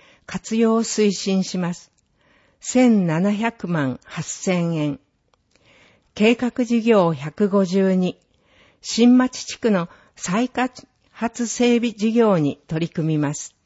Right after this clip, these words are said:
五億九千二百万三千円。計画事業百八十六、コミュニティ放送により、町民との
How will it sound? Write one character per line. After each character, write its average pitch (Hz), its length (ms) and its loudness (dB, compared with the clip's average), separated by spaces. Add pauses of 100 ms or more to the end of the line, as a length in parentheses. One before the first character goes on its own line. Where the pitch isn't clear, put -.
(920)
五 233 280 4
億 - 360 -4 (100)
九 247 320 2
千 226 360 0
二 170 140 -2
百 202 320 -4
万 139 300 -2 (100)
三 170 400 -4
千 160 340 -2
円。 147 240 -2 (1000)
計 214 180 0
画 240 320 -2
事 226 160 0
業 190 340 4
百 156 340 -6
八 214 300 -4
十 196 280 0
六、 185 300 -6 (720)
コ - 140 -2
ミ 226 80 4
ュ 254 40 6
ニ 262 120 2
テ - 320 -8
ィ 247 180 0
放 254 280 0
送 190 260 -2
に 156 160 0
よ 139 140 -2
り、 131 160 -10 (320)
町 220 240 0
民 226 240 2
と 220 160 -2
の 185 180 -2